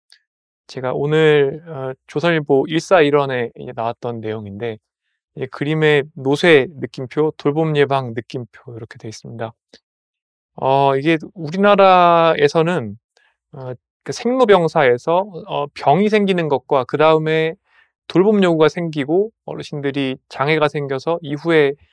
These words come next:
요양원, 요양병원에 가시고 이 과정 사이에서 이 노쇠라는 굉장히 중요한 개념이 있습니다. 그러니까 병이 쌓이고 고장이 쌓이면은 사람이 노쇠가 되고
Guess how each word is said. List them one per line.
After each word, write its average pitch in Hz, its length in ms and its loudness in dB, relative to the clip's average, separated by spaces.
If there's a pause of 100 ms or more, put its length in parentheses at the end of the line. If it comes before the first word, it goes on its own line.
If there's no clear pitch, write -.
(320)
요양원, 151 460 4
요양병원에 143 600 2
가시고 120 600 -10
이 156 140 -8
과정 156 340 0
사이에서 151 640 -2 (580)
이 147 80 -12
노쇠라는 170 760 4 (460)
굉장히 147 240 -10
중요한 156 380 0
개념이 127 260 -8
있습니다. 110 520 -14
그러니까 - 240 -16
병이 170 320 2
쌓이고 208 380 0
고장이 180 500 -2
쌓이면은 180 500 2
사람이 139 500 -6 (600)
노쇠가 147 420 2
되고 139 340 -2